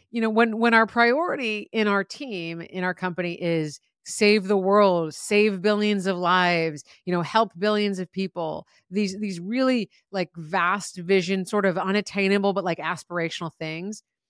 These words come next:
I don't connect to that. I might care about that cause. I might wish I could do that.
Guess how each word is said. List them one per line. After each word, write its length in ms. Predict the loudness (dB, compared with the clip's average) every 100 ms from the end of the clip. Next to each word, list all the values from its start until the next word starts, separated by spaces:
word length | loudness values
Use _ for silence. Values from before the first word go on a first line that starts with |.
| _ _ _
I 180 | 0 2
don't 240 | 2 -2
connect 460 | -4 -2 -2 -4 -6
to 80 | -10
that. 200 | -10 -14 _ _
I 160 | 0 0
might 260 | 2 0 -4
care 280 | -2 0
about 260 | 2 2 2
that 180 | 0 0
cause. 720 | -6 -6 -4 0 0 0 -4 -14 _ _ _
I 160 | 2 2
might 380 | 4 4 2 0
wish 360 | -2 -2 0
I 120 | 0
could 220 | 0 -4 -6
do 220 | -6 -2
that. 300 | 0 0